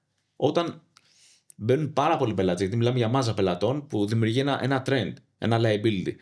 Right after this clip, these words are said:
και παίζει εφτά, οχτώ σταθερές ομάδες, είναι και κάτι που σου δημιουργεί πρόβλημα. Γιατί ξέρεις ότι αν αυτές οι ομάδες συνεχίζουν και έχουν,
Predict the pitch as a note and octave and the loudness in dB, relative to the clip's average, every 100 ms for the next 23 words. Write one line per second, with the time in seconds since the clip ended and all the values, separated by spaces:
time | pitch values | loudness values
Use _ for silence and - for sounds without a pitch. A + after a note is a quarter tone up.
0 | - - _ - G2+ C#3 A#2 F#2 D#2+ - | -18 -20 _ -4 2 2 2 -2 -4 -8
1 | _ _ - _ _ _ _ _ _ - | _ _ -20 _ _ _ _ _ _ -4
2 | G2+ - C#3 G#2 C3 B2+ G2+ G#2+ A#2+ G#2+ | -2 2 0 0 -2 -2 -2 -2 0 0
3 | G2 G#2+ C3+ F3 - _ _ _ _ _ | 0 0 -2 -4 -8 _ _ _ _ _
4 | _ _ _ _ C3+ E3 C#3+ C3+ E3 D3+ | _ _ _ _ -4 -2 0 -2 -4 -2
5 | B2+ B2 C3+ C#3+ C3+ G#2 E2 E2 F#2+ - | 0 0 0 0 0 0 -2 -2 -4 -4
6 | - C#3 A2+ G#2 F2+ F#2+ _ _ _ - | 0 0 0 -2 -4 -4 _ _ _ -2
7 | A2+ A#2+ B2 A#2 A#2 A#2 A2 G2+ G#2+ A#2+ | 0 0 0 0 2 0 0 0 0 0
8 | F#2+ F#2 B1+ A#1+ - F2+ - E2+ | 0 0 0 -6 -6 -6 -4 -4